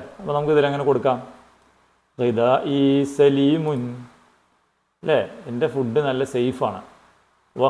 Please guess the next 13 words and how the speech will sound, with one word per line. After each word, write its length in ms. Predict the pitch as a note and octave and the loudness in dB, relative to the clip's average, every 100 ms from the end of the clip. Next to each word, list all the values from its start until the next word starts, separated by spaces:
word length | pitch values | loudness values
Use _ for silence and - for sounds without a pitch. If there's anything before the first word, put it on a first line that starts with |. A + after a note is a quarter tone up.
| - | 2
ഖൈറുഹു 580 | B2+ C#3 C#3+ D#3+ D3+ F3+ D#3 D3+ | 2 4 2 2 0 0 2 2
അലീമുൻ, 600 | G3 F3 D#3 D#3+ D#3 D#3+ D#3+ A3 C#3 | 2 -2 -2 -2 -4 -6 -8 -8 -4
അതിൽ 160 | A#2 C#3+ C3 | -2 0 -2
നല്ലത് 380 | B2 C3 C#3 G3+ - - _ _ B2+ | -2 0 -2 -2 -8 -20 _ _ 0
വളരെ 220 | C3+ D3+ | 2 2
നല്ല, 120 | B2+ C3 | 0 -2
എന്താണ്? 240 | B2 A#2+ A#2 A2+ - - _ _ - | -6 -6 -6 -10 -16 -20 _ _ -6
അലീമുൻ, 520 | A#2+ C3 C#3 C3 G2+ - - _ _ _ _ _ _ A#2+ | -4 0 0 -2 -8 -14 -20 _ _ _ _ _ _ -6
വളരെ 320 | A#2 C3 E3 A3 - F3 | -2 0 0 -2 -10 -10
മികച്ചതാണ്. 640 | B2 C3+ C3+ E3+ B2 F#2 - - _ _ _ _ _ | -2 -2 0 0 0 -2 -10 -20 _ _ _ _ _
ഉം. 180 | C#3 F#3+ G3+ - - _ _ _ - | -8 -6 -8 -14 -20 _ _ _ 0
സബാഹൻ, 640 | C#3 B2 C3+ C#3 D3+ D#3 A#2+ F#2 F2 - _ _ _ - - _ _ _ _ _ - | 2 4 6 6 2 0 -4 -8 -16 -20 _ _ _ -20 -20 _ _ _ _ _ -4
രാവിലെ 540 | A#2+ B2 C#3+ D#3 C3 | 2 4 4 2 2